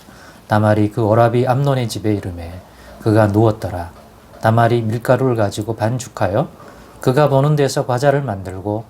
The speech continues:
그 과자를 굽고 그 냄비를 가져다가 그 앞에 쏟아 놓아도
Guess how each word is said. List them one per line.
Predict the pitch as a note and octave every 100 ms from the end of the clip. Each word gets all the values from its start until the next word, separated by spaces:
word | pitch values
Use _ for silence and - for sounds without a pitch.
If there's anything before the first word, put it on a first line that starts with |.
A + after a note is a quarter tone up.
| - - -
그 | - A#2+
과자를 | A#2 A#2 A#2+ A2 G2+
굽고 | A#2+ - - C3 C3 C3 - - -
그 |
냄비를 | C3 A#2+ C3+ D3 D3+ C3+
가져다가 | A2 G#2 G#2+ G2+ A2 A#2 A#2 - - -
그 | - A2+
앞에 | A#2 A#2+ A2+
쏟아 | G#2+ C#3+ C#3+
놓아도 | A#2 G#2 G2 F#2 G#2 F#2